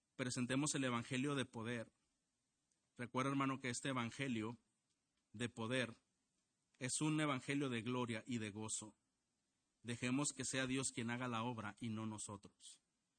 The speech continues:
Nosotros hagamos lo que nos toca, que Dios nos di-, nos pide hacer en las fuerzas que Dios nos da, porque es bajo su presencia y bajo su poder,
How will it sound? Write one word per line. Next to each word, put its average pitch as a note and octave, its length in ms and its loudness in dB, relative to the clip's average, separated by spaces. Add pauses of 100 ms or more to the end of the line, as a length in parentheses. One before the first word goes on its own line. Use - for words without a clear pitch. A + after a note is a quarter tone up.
(220)
Nosotros E3+ 320 0
hagamos E3+ 380 8
lo F3 140 4
que C#3+ 100 4
nos B2+ 200 0
toca, E3+ 420 0 (420)
que B2+ 120 0
Dios C3 180 2
nos D3+ 200 2
di-, D3 120 -2
nos B2 220 -2
pide C#3 240 2
hacer D3 340 0 (100)
en B2 180 2
las A#2+ 160 0
fuerzas C3+ 360 -2
que C3 120 -2
Dios C3+ 400 0 (640)
nos B2 320 2
da, C#3+ 320 4
porque C3 280 -2
es B2+ 100 0
bajo D3 440 0
su - 360 0
presencia D#3 500 2
y D#3+ 40 2
bajo C#3+ 220 0
su D3 160 -2
poder, D3+ 300 0